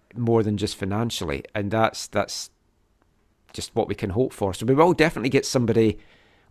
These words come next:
on from the Supporter Society very soon to talk about that, answer any questions you may have.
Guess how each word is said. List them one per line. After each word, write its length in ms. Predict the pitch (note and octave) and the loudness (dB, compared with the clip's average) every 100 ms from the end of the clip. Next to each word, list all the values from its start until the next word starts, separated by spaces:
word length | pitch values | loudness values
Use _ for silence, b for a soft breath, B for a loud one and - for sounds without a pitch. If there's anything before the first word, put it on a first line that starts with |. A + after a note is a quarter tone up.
| - | 0
on 380 | B2 A#2+ A2+ - | 4 4 2 -2
from 220 | - A2+ | -2 -2
the 60 | |
Supporter 400 | G#2 A2 - A2 | -2 -2 0 0
Society 440 | - G2+ G2+ F#2+ G#2 | -2 -2 -2 -2 -4
very 460 | E2+ G2 A2 A#2 | -2 0 2 0
soon 380 | A2 - A#2+ E2+ - - | -2 0 0 0 -10 -14
to 100 | G2+ | -4
talk 220 | A#2+ A2 | -2 0
about 200 | G2+ - | 0 0
that, 340 | G#2+ A2 - - | 0 -2 -4 -6
answer 240 | G#2 G#2 A2 | -8 -6 -4
any 180 | G#2+ | -4
questions 440 | G2+ A2 G#2+ A2 G#2 | -2 -2 -2 -4 -4
you 60 | |
may 160 | G#2+ G#2+ | 0 0
have. 420 | G2+ C3+ - - | 0 -2 -4 -10